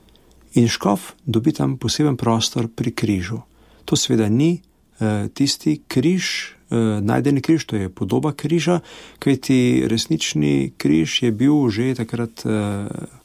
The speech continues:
razdeljen na več delov, del v Rimu, del v Carigradu, eh, del pa v Jeruzalemu, ampak je bila tam podoba in tam prav pri križu, kjer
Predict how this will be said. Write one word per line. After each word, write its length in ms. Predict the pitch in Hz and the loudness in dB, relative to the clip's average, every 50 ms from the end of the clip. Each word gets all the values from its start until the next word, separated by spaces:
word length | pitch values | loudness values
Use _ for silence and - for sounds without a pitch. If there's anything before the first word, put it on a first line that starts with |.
| _ - - - - | _ -20 -12 -4 0
razdeljen 600 | - 117 113 101 95 107 104 104 123 127 131 123 | 2 2 2 2 0 0 0 0 0 0 0 0
na 100 | 107 95 | -2 -2
več 480 | 98 113 113 - - - - - - - _ - | -2 -4 -4 -4 -6 -8 -8 -10 -12 -16 _ -4
delov, 560 | - 104 127 139 143 147 156 160 156 160 160 - _ _ _ _ _ - | 0 2 2 4 4 2 2 0 0 -2 -4 -8 _ _ _ _ _ -6
del 340 | 104 98 120 117 107 104 107 | -2 0 2 2 0 0 -4
v 180 | - - 110 | -4 -2 -2
Rimu, 380 | 113 120 143 156 160 160 160 156 | 0 2 2 2 2 2 0 0
del 260 | 120 107 101 101 98 | -2 -2 -4 -4 -4
v 60 | 95 | -4
Carigradu, 800 | - - 131 123 127 117 120 123 127 135 135 139 151 147 147 147 | -4 -4 -2 -2 -2 -2 -2 -2 -2 -2 -2 -2 -2 -2 -2 -4
eh, 680 | - - - - - - - - _ _ - 117 104 98 | -6 -10 -16 -20 -20 -20 -20 -20 _ _ -2 -2 0 0
del 200 | 95 107 107 - | 2 2 0 0
pa 100 | - 98 | 0 -2
v 140 | 92 92 98 | -2 -2 0
Jeruzalemu, 540 | 120 131 - - 156 151 160 165 170 175 165 - - - - - - | 0 0 0 0 0 2 2 2 2 2 0 -4 -12 -20 -20 -12 -6
ampak 180 | - 139 120 - | -4 -2 -2 0
je 60 | 143 | -2
bila 80 | 131 - | -2 0
tam 140 | 135 131 117 | -2 -2 -2
podoba 460 | - - 107 95 139 156 160 165 - - | -2 -2 0 2 2 2 2 0 0 -2
in 100 | 110 104 | -2 -2
tam 240 | - 190 185 170 | 0 0 0 0
prav 300 | - - - 180 190 180 | 0 0 0 0 2 0
pri 200 | 180 - - 156 - | 0 0 -2 -2 -2
križu, 380 | - 117 113 101 90 92 92 87 | 0 0 0 0 0 -2 -6 -6
kjer 180 | - - 147 | -2 -2 -2